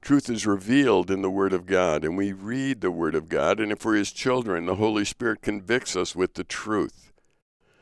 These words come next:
And there are many truths in the Bible. There are many things that are not mentioned in the Bible, and we don't claim that those things are absolute. We do claim the things that God says are absolute because there's nobody higher in authority than God himself.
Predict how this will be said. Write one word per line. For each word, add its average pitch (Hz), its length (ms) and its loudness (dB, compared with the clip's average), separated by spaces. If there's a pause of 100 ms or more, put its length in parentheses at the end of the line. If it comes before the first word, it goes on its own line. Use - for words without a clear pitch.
(160)
And 104 180 0
there 113 140 6
are 104 60 2
many 123 480 0
truths 78 680 -4
in 80 180 -4
the 73 100 -2
Bible. 71 480 -2 (680)
There 110 140 6
are 107 40 8
many 117 220 2
things 104 300 -2
that 113 80 2
are 110 80 2
not 117 180 2
mentioned 117 540 -2
in 82 100 0
the 82 80 0
Bible, 76 480 0
and 104 240 -2
we 127 140 4
don't 131 280 -4
claim 127 440 0
that 104 180 -2
those 123 280 0
things 92 340 -2
are 104 180 -2
absolute. 120 760 -2 (1080)
We 90 140 0
do 113 300 -4
claim 85 340 0
the 82 80 -2
things 87 320 -4
that 82 140 -6
God 87 300 2
says 98 340 0
are 71 120 0
absolute 73 500 -2
because 85 280 -2
there's 85 240 -4
nobody 90 480 -2
higher 101 480 2
in 98 140 -6
authority 76 480 0
than 80 220 -6
God 76 280 2
himself. 69 640 -4